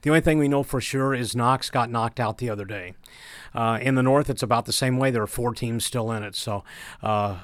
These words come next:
really don't even start, uh, breaking out your slide rules until sometime Sunday because it's, it's that tight. And, uh, sometimes that's the kiss of death when, when you look at it that way. But,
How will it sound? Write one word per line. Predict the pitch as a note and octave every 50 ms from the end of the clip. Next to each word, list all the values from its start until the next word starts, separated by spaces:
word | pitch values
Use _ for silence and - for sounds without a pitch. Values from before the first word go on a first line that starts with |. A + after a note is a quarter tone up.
| G#2+
really | C3 - A#2 B2 A#2 A#2 A#2+ B2+ C#3+ C3 C#3+ C#3
don't | B2+ C3 C3+ C3+
even | B2+ B2 B2 B2 A2+
start, | - - - B2 A#2+ A#2 - - -
uh, | B2 A#2 A2+ G#2 - - - -
breaking | B2 B2 A#2+ C3 C3 B2+ C3 B2+
out | B2 A#2+
your | A#2+ A#2
slide | - - C3 B2+ B2 A#2+
rules | A2 A2+ B2 A#2+ A#2+ B2 -
until | B2+ A#2 - A#2+ A#2+ A2 A2+ A2 G2+ G2
sometime | - - C3+ A#2+ G#2+ - A#2 A#2 A#2 A#2
Sunday | - - C3+ A#2+ A2+ G#2 G2+ G2
because | F#2+ A2 G#2 - A#2 G#2 A2
it's, | A#2+ A#2+ - - - - - - -
it's | C#3 B2+ - -
that | A#2 B2+ A#2+ A#2 A#2 - -
tight. | - A2+ G2+ F#2+ F#2 F#2 - - -
And, | A#2+ A#2+ A#2
uh, | A#2+ A#2+ A#2 A2+ A2+ A2+ A2+ G#2+
sometimes | - - D3+ C#3 C#3 C#3 C#3 C3 C#3
that's | C3 B2+ - -
the | A2+
kiss | - - C#3 B2 -
of | B2 G#2+ G2
death | C3 B2+ A#2+ A#2 A2+ -
when, | C3 A#2+ A#2 A2
when | A2+ A#2+ A#2+
you | A#2 A#2
look | A#2+ B2 -
at | - A#2+ A#2
it | G#2+
that | - C3+ C3+ D#3 D#3
way. | C3+ B2 B2+
But, | B2+ B2 B2